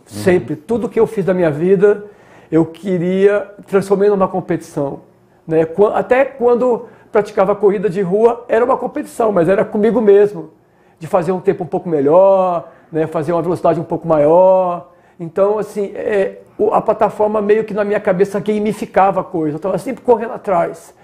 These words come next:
sempre. "Ah, eu preciso fa-, fazer, nossa, eu tô com quarenta por cento, cinquenta por cento das aulas."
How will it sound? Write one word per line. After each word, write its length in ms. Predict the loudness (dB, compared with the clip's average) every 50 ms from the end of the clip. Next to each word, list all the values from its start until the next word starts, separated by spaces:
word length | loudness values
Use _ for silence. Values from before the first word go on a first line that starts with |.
| -20 _ _
sempre. 480 | -6 -2 -2 -2 -2 -2 -6 -12 -18 -18 _ -20 -20 -12 -6
"Ah, 120 | -4 -2
eu 60 | -2 -2
preciso 340 | -4 -4 -2 -2 -2 -2 -2
fa-, 140 | -6 -8 -8 -8 -10 -12 -12 -10 -6
fazer, 240 | -6 -2 0 0 2
nossa, 320 | 2 4 2 2 2 -2 -4
eu 40 |
tô 100 | -6 -6 -8
com 120 | -8 -6
quarenta 340 | 0 2 2 2 2 -2 -6
por 140 | -8 -10 -12
cento, 400 | -10 -4 -2 0 0 0 -2 -6
cinquenta 460 | -10 -16 -16 -2 0 0 0 0 -2
por 140 | -6 -8 -4
cento 180 | -4 -2 0
das 220 | 0 0 0 0 2
aulas." 380 | 2 2 2 0 -4 -10 -16